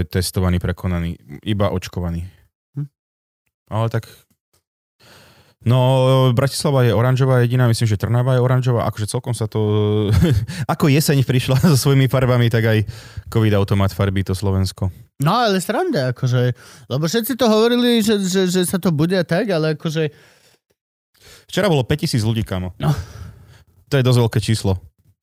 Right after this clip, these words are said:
Speaker 2: A smrte, koľko je smrti? Pozri mi smrte, prosím.
Speaker 1: Každ-, dneska dvadsaťdva.
Speaker 2: Dvadsaťdva.
Speaker 1: Čo je, a bude to stúpať a tým pádom to nebude klesať.
Speaker 2: Hm. No ale čo je toto? Akože úplne úprimne teraz sme ešte v neplatenej, že?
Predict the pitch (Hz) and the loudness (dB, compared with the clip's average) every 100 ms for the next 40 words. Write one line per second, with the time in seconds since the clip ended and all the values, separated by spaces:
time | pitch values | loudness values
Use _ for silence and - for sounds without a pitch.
0 | _ _ _ _ - - 208 320 117 101 | _ _ _ _ -8 -2 0 2 0 0
1 | 196 226 - 220 - 117 180 175 120 107 | 0 -2 -4 -6 -6 -4 -2 -2 -2 -4
2 | - - 80 120 117 - 123 123 127 117 | -6 -6 -2 -2 -2 0 0 2 0 0
3 | 117 113 104 95 113 135 131 113 85 - | 0 0 0 -2 0 0 0 -2 -4 -10
4 | _ _ _ - - 165 123 _ - 110 | _ _ _ -8 -2 0 -2 _ -6 -2
5 | 110 117 113 107 - 127 151 156 - - | 0 0 0 -4 -4 -4 -2 -4 -6 -20
6 | _ _ _ _ _ _ _ _ _ _ | _ _ _ _ _ _ _ _ _ _
7 | 107 101 98 101 95 - _ _ _ - | -2 0 2 0 -2 -6 _ _ _ -6
8 | 101 95 95 95 92 92 87 87 87 87 | -4 -2 -4 -4 -4 -4 -6 -8 -8 -6
9 | 147 - _ _ _ - - - 147 196 | -8 -10 _ _ _ -20 -18 -12 -4 0
10 | 240 247 349 403 - 131 127 98 - - | 0 -2 0 -2 -2 -2 -2 -4 -6 -6
11 | 156 175 175 170 196 233 214 - 135 120 | -2 -2 -2 -2 -2 0 -2 -2 -2 0
12 | 127 131 135 127 127 156 143 147 156 - | 0 0 -2 -2 0 -2 -2 -4 -4 -4
13 | 156 156 160 123 110 98 101 | -4 -2 -2 -4 -4 -6 -6